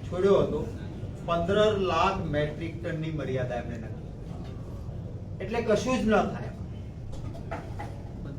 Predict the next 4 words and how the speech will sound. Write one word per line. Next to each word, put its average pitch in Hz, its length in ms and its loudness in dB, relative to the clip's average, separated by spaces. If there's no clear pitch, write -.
જે 233 280 10
ખેડૂત 220 520 6
મગફળી 175 540 2
દેવા, 165 360 4